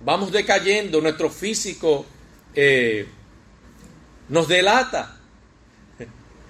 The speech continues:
que ya no somos tan fuertes quizás, tan capaces como antes.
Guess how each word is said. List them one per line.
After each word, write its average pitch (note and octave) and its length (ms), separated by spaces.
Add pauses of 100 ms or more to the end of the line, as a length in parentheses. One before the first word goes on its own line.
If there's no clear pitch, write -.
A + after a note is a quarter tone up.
(720)
que D#3+ 100
ya F3+ 140
no A3+ 80
somos A3+ 320
tan G3+ 180
fuertes A3+ 480
quizás, - 380 (1120)
tan G3+ 220
capaces A#3 560
como F3 300
antes. B2+ 380